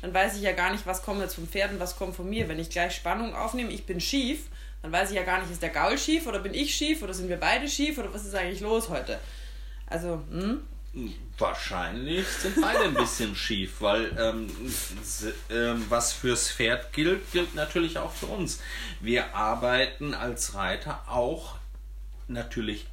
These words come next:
Speaker 2: immer auch an der eigenen Schiefe, weil kein Mensch ist in sich gerade.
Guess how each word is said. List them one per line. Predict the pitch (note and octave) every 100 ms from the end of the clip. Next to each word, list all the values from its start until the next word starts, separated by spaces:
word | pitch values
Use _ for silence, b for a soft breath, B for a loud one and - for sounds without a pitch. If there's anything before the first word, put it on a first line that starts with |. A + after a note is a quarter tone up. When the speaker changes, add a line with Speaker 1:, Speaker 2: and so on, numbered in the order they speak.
| - -
Speaker 2:
immer | B2+ A#2+ -
auch | A#2 - -
an | A#2
der | A#2 E3
eigenen | G3 B2+ F#2 E2
Schiefe, | - - - - -
weil | F#2+ G2 F2+ -
kein | - F#2+ G2 A#2
Mensch | A#2+ B2+ E3 -
ist | - C#3+ - -
in | A2+
sich | A#2 B2+ -
gerade. | C3 C#3+ E3+ G2